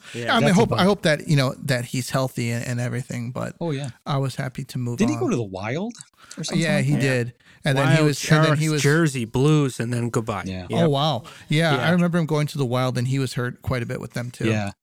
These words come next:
Speaker 3: So, I mean, we really won on that one, I guess. Like you said, we, we traded Havlat and his mullet, his glorious flow for, for the demigod. I, I'll, I'll take that trade.
Speaker 1: Oh, yeah. <laughs>
Speaker 2: <laughs> Well, hey, man, uh, can you do us a favor and let our listeners know where they could find you on Twitter and social media?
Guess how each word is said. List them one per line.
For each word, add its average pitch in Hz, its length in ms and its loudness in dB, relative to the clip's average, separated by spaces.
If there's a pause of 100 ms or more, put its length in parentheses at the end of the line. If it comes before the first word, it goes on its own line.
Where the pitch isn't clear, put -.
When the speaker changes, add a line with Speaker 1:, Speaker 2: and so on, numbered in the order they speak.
(340)
Speaker 3:
So, 160 100 0
I 151 40 4
mean, 151 300 2
we 190 120 2
really 202 320 2
won 135 240 -2
on 117 100 -4
that 120 160 -4
one, 110 120 -8
I 107 60 -6
guess. 110 280 -8
Like 120 120 -4
you 120 100 -2
said, 117 240 -6
we, 127 180 -10 (240)
we 139 80 -2
traded 139 300 0
Havlat 147 400 -2 (240)
and 127 140 -4
his 117 140 -6
mullet, 120 340 -4
his 120 180 -8
glorious 131 420 -2
flow 120 360 -2
for, 113 240 -6 (100)
for 135 120 -2
the 113 100 -2
demigod. 131 640 -2 (140)
I, 120 120 -8
I'll, 113 400 -12 (160)
I'll 156 80 -4
take - 180 -8
that 90 140 -12
trade. - 220 -12 (380)
Speaker 1:
Oh, 143 200 -8
yeah. 107 220 -8 (400)
<laughs> - 20 -10 (240)
Speaker 2:
<laughs> 165 460 -6 (520)
Well, 175 100 4
hey, 208 160 4
man, 190 260 0 (300)
uh, 175 180 2
can - 160 0
you 180 80 4
do 202 140 0
us 196 140 -2
a 170 60 0
favor 147 360 0
and 143 200 0
let 139 260 -2
our 139 160 0
listeners 127 500 -2
know 135 180 0
where 127 160 0
they 127 100 -2
could 127 140 -4
find 123 260 -2
you 127 140 0
on 120 100 0
Twitter 131 300 -2
and 123 100 -2
social 131 300 -4
media? 135 320 -2